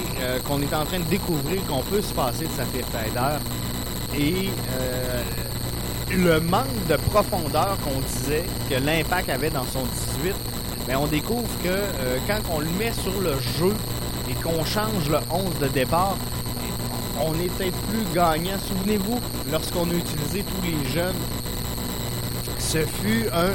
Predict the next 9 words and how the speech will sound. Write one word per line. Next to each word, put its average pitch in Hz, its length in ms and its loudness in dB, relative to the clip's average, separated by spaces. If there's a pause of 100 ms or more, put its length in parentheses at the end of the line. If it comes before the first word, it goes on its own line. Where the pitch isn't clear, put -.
un 160 240 0
excellent 156 760 2 (100)
match. 160 460 0 (600)
Euh, 123 500 2
souvenez-vous 180 880 0 (520)
comment 175 280 4 (420)
on 143 120 0
sentait 190 720 0
l'émotion. 165 680 0